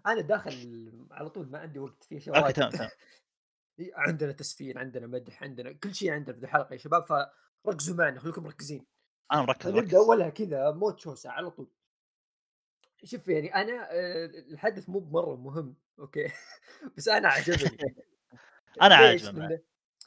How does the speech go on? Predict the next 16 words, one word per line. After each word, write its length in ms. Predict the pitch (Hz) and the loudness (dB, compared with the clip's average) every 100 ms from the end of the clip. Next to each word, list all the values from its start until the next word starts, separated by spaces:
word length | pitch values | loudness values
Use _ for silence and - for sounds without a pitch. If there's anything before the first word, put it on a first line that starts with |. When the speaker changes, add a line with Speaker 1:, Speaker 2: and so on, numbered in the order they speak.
| _ _ _ | _ _ _
Speaker 1:
لأن 180 | 151 147 | -10 -6
يعني 280 | 147 143 147 _ _ _ _ _ _ | -6 -8 -12 _ _ _ _ _ _
كل 160 | 247 277 190 147 135 131 131 | 4 4 2 -4 -6 -10 -12
الحروب 580 | 139 165 202 190 131 120 _ | -12 0 4 4 2 -18 _
شن 300 | - 208 196 | -2 -2 -2
يعني 280 | 160 165 - _ 202 | -10 -12 -14 _ -20
ما 320 | 190 190 190 | -10 0 0
في 180 | 220 190 | 0 -4
ذاك 280 | 151 175 156 | 0 0 -4
الخسائر 640 | 131 156 - 175 147 131 | -14 -14 -10 -6 -6 -8
تحس 280 | 156 160 - | -12 -12 -12
في 120 | - | -4
جيش 260 | 156 143 131 | -4 -4 -10
أخويا 440 | - 151 143 131 | -10 -6 -4 -4
وكذا، 320 | 120 151 127 | -8 -14 -16
فهمت؟ 280 | 123 135 147 | -16 -18 -18